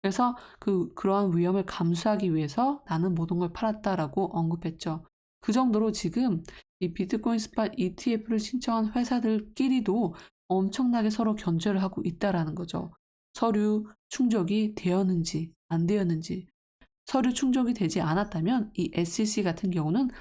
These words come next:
단칼에 이제 연기를 하거나 거부를 할 수 있다라는 거. 그렇기 때문에 엄청난 큰 타격이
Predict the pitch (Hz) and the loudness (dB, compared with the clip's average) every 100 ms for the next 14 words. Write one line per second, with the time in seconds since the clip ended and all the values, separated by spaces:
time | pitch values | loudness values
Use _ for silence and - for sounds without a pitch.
0 | - - - 185 185 - 262 190 233 - | -20 -8 -2 0 0 0 2 2 0 -6
1 | _ _ - 170 175 170 180 214 220 208 | _ _ -4 0 0 2 2 2 2 0
2 | 208 170 233 - - - - 170 190 180 | 0 0 0 -4 -20 -6 -2 0 0 0
3 | 180 - - 170 196 180 147 151 160 165 | -4 -4 -4 -2 0 0 -2 -6 -8 -12
4 | - _ _ _ - 226 220 226 196 170 | -14 _ _ _ -2 0 2 2 2 2
5 | 233 277 - - 175 185 190 226 220 214 | 2 -2 -8 -4 0 2 2 0 0 0
6 | 214 - 277 277 - 269 269 220 170 160 | -4 0 0 0 0 0 0 0 -2 -6